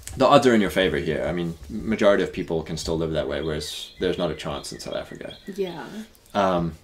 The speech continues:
Speaker 1: yeah, so I just
Speaker 2: And then do
Speaker 1: remember
Speaker 2: you just get used to that lifestyle there? Because
Speaker 1: Yeah.
Speaker 2: where you live, where you're from, isn't quite like that.
Speaker 1: I mean, we still live behind security gates and razor wire. We lock our doors at night.
Speaker 2: True,
Speaker 1: We have
Speaker 2: and
Speaker 1: dogs.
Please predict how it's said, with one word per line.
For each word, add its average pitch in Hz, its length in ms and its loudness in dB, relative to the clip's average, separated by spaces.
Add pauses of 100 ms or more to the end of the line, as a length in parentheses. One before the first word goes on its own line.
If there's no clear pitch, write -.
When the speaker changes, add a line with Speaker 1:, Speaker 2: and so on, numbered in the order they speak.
(160)
Speaker 1:
yeah, 127 160 8
so 147 140 8
I 151 40 8
just 170 120 6
Speaker 2:
And 285 80 10
then 269 100 10
do - 40 10
Speaker 1:
remember 220 140 8
Speaker 2:
you 190 40 2
just 202 180 2
get 214 180 4
used 185 400 0
to 208 80 2
that 170 420 -2
lifestyle 170 720 -2
there? 156 200 -4
Because 220 360 4
Speaker 1:
Yeah. 175 300 4
Speaker 2:
where 311 180 6
you 294 340 4 (100)
live, 233 720 4
where 285 180 4
you're 269 280 6
from, 202 640 0
isn't 202 460 4 (160)
quite 208 400 2
like 269 280 -2
that. 285 400 -2 (260)
Speaker 1:
I 165 40 0
mean, 165 160 4
we 135 100 6
still 131 240 4
live 113 220 6
behind 98 400 0 (160)
security 92 460 -2
gates 90 480 -2
and 82 420 -4
razor 87 300 0
wire. 85 420 0
We 80 140 -2
lock 82 180 -2
our 85 80 0
doors 82 300 -4
at 67 80 -10
night. 80 500 -8 (300)
Speaker 2:
True, 269 220 -4
Speaker 1:
We 202 80 4
have 190 80 2
Speaker 2:
and 185 80 -6
Speaker 1:
dogs. 80 720 -4